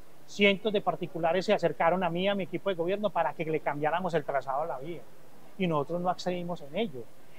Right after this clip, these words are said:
El criterio del trazado de la vía no es el que uno quiera, es el que las condiciones ambientales y topográficas lo permitan para hacer un trazado eficiente.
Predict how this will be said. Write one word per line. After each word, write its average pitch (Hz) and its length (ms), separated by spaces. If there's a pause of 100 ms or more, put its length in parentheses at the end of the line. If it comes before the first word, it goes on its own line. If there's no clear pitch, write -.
(120)
El 208 260
criterio 202 560
del 254 100
trazado 180 380
de 220 40
la 226 160
vía 180 240
no 214 120
es 196 60
el 214 120
que 220 100
uno 208 160
quiera, 226 520 (280)
es 160 180
el 220 140
que 254 100
las 202 200
condiciones 170 420
ambientales 175 720
y 202 60
topográficas 170 680
lo 165 140
permitan 202 560
para 165 160
hacer 147 240 (400)
un 214 240
trazado 185 540
eficiente. 151 600